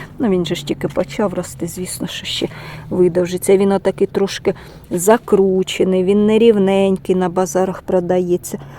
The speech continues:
Оце такий капі, солодкий, класний, але не такий товстошкірий, як ратунда. Ратунда мій улюблений. Ні, ну,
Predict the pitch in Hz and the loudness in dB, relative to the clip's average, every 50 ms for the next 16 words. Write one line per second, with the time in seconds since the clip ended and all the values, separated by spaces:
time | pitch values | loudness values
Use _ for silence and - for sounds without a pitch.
0 | - - - - 180 180 - 214 220 220 190 180 - - 190 190 - - - 165 | -20 -16 -12 -10 -8 -4 0 0 0 0 0 -2 0 0 -2 -2 -2 -6 -6 -4
1 | 165 170 - - - 170 - - - 185 180 180 208 254 269 - - - 185 180 | -4 -6 -6 -8 -10 -10 -6 -4 -2 0 0 2 4 2 2 2 0 -2 -2 -2
2 | - - 185 196 226 233 - - 202 190 - - - 190 180 185 202 202 196 190 | 0 0 2 2 2 0 -2 -2 -4 -4 -4 -6 -4 -2 0 2 2 2 2 0
3 | - - 175 - - 196 - - 185 170 - - - - 170 - - - - 233 | 0 -2 -4 -2 -2 -4 -2 -2 -4 -4 -4 -6 -8 -6 -4 -4 -4 0 4 4
4 | 240 226 196 190 - - - - - - - - 180 180 190 196 - - 208 190 | 6 6 6 4 0 -6 -16 -18 -18 -12 -6 -2 2 2 2 2 2 0 2 4
5 | 196 202 196 - - 196 190 190 180 170 160 - 160 160 - - - - - 196 | 4 4 2 0 -2 0 2 2 2 0 -2 -4 -8 -8 -10 -14 -18 -8 -4 -4
6 | 180 185 175 - - 214 220 208 196 185 185 180 185 180 190 190 196 190 180 175 | -2 -2 -4 -4 -2 0 2 2 4 4 2 2 2 2 2 2 2 2 2 0
7 | 165 156 - 175 180 180 - - - - - - - - - - - - - 190 | -2 -4 -6 -8 -8 -8 -10 -16 -20 -20 -20 -20 -20 -20 -20 -20 -8 -2 -2 0
8 | 180 175 185 196 202 | 0 0 0 2 0